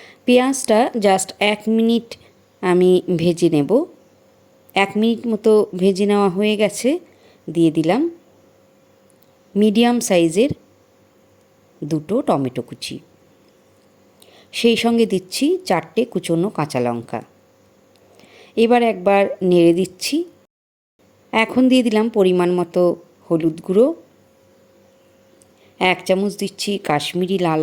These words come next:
লঙ্কা গুঁড়ো, হাফ চামচ দিলাম ঝালের জন্য লাল লঙ্কা গুঁড়ো, এক চামচ আদা রসুন বাটা দিয়ে দিচ্ছি।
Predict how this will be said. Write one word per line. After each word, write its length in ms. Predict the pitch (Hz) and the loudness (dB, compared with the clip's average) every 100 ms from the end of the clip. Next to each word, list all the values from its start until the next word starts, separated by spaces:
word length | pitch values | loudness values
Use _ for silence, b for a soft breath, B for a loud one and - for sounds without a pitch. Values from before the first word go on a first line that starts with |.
| 160 | -2
লঙ্কা 280 | 165 165 180 | -4 -4 -6
গুঁড়ো, 260 | 190 240 311 _ _ _ _ _ _ b b b b | -4 -4 -4 _ _ _ _ _ _ b b b b
হাফ 240 | - 190 190 | -2 -2 -2
চামচ 320 | - 220 226 185 | -4 -4 -4 -2
দিলাম 300 | 170 175 269 320 _ _ _ _ | 0 0 0 -6 _ _ _ _
ঝালের 440 | 160 151 160 170 170 | -10 -4 -2 -2 -2
জন্য 280 | 175 170 185 285 220 | -4 -2 0 0 0
লাল 160 | 143 135 | 0 0
লঙ্কা 280 | 123 120 120 | -2 -4 -8
গুঁড়ো, 240 | 117 135 117 _ _ _ _ _ _ _ _ _ _ _ _ b b b b b b | -8 -12 -14 _ _ _ _ _ _ _ _ _ _ _ _ b b b b b b
এক 160 | 175 - | -4 -2
চামচ 340 | 190 190 196 190 | 0 2 0 -2
আদা 260 | 180 165 175 | -2 2 2
রসুন 300 | 175 - 208 | 2 -2 -2
বাটা 220 | 202 202 196 | 0 0 -2
দিয়ে 180 | 202 208 | -2 -2
দিচ্ছি। 340 | 202 - - | -6 -8 -4